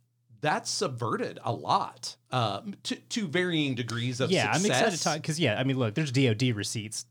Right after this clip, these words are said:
Speaker 2: to prove what you just said about Marvel,
Speaker 1: Yeah,
Speaker 2: right? And,
Speaker 1: yeah.
Speaker 2: but I think, yeah, I think there's some interesting stuff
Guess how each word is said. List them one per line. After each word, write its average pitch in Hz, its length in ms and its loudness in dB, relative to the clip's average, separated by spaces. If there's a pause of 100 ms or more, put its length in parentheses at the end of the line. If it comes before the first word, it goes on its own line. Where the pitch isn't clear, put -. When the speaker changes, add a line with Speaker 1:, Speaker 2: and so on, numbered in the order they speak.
Speaker 2:
to 131 100 -2
prove 127 260 2
what 120 100 -2
you 120 80 -2
just 110 240 0
said 110 160 0
about 98 240 -4
Marvel, 107 420 0
Speaker 1:
Yeah, 135 300 4
Speaker 2:
right? - 100 -8
And, 165 180 -2
Speaker 1:
yeah. 175 260 4
Speaker 2:
but - 20 -8 (220)
I 190 80 2
think, 214 200 -4
yeah, 110 200 0
I 120 60 -2
think 208 200 -4
there's 165 140 -6
some 151 100 -2
interesting 127 320 -4
stuff 123 340 -4